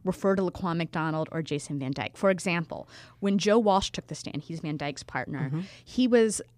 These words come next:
Speaker 1: um, looking at the video and he was asked to circle the defendant. He circled Laquan McDonald, not Jason Van Dyke, who is actually the defendant in this case. And then he said, "Sorry."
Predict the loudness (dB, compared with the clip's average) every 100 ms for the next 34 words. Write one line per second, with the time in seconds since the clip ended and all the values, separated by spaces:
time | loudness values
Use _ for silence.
0 | -8 -4 -2 -2 0 2 2 2 -2 -4
1 | -2 0 0 -4 -4 -2 -2 0 -2 -2
2 | -8 -14 -20 -10 -6 -4 0 0 0 0
3 | 0 -4 -6 -2 -2 -2 -6 -14 _ _
4 | _ -8 -6 2 4 6 4 2 -4 -2
5 | 0 2 0 -2 -2 -2 -4 -6 -14 -20
6 | _ _ _ _ 2 4 6 4 0 -4
7 | -4 -4 -6 -6 -8 -12 -8 -4 -2 -2
8 | -4 0 0 2 0 -2 -4 -4 -8 -8
9 | -4 -4 -4 -4 -4 -6 -4 -4 0 0
10 | 0 -2 -6 -4 -2 -2 -6